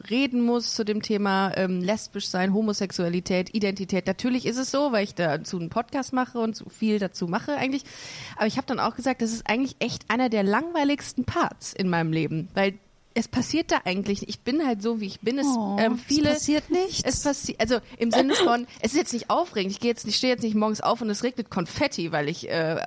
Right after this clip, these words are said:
Speaker 1: homosexuell <laughs> bin oder lesbisch
Speaker 2: Ich dachte,
Speaker 1: bin
Speaker 2: das
Speaker 1: oder Lesbe
Speaker 2: passiert.
Speaker 1: bin. Und die Leu-, weil die Leute gehen davon aus, es ist anders. Es ist irgendwie ein anderer Lebensstil, den ich, ich bin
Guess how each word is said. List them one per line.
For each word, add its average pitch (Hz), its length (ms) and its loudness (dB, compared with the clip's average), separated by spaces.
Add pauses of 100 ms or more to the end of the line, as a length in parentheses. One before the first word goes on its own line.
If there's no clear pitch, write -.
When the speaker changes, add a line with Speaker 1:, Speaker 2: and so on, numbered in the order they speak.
(180)
Speaker 1:
homosexuell 202 880 2
<laughs> 185 60 -8
bin 220 240 0
oder 180 260 0
lesbisch 175 460 2
Speaker 2:
Ich - 40 2
dachte, 370 140 4
Speaker 1:
bin - 120 4
Speaker 2:
das 403 160 6
Speaker 1:
oder 339 100 8
Lesbe 381 80 6 (240)
Speaker 2:
passiert. - 140 6
Speaker 1:
bin. 269 200 2 (680)
Und 269 100 2
die 254 60 4
Leu-, 254 260 4
weil 262 100 2
die 285 80 0
Leute 285 260 0
gehen 294 200 2
davon 277 240 -2
aus, 277 240 0
es 262 100 -4
ist 240 220 -2
anders. 247 640 -4 (320)
Es 226 160 -2
ist 247 140 -10
irgendwie 254 420 0
ein 247 80 2
anderer 240 420 2
Lebensstil, 233 800 2
den 160 140 -4
ich, - 180 -6
ich - 120 -8
bin 277 260 -4